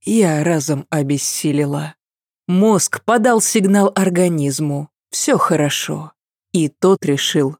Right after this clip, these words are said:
больше не стараться. Не стараться и отключиться.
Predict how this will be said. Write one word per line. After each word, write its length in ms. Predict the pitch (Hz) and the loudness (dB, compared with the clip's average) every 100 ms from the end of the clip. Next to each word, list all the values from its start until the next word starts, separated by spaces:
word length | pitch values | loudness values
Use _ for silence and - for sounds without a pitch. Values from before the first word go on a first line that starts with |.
| _ | _
больше 500 | 202 254 190 - 170 | 0 2 2 0 -2
не 160 | 151 151 | 0 -2
стараться. 880 | - - 143 135 139 - 160 160 - _ _ _ _ - | -2 -2 -2 -2 -2 -4 -6 -10 -14 _ _ _ _ -4
Не 220 | 170 160 | -2 0
стараться 880 | - - 165 196 208 - - 180 175 _ _ | -2 0 2 2 0 -2 0 -2 -2 _ _
и 160 | - 190 | 0 2
отключиться. 1040 | 139 - 151 139 - 147 - - 156 156 | 0 -2 -2 -2 -2 -6 -4 -8 -10 -12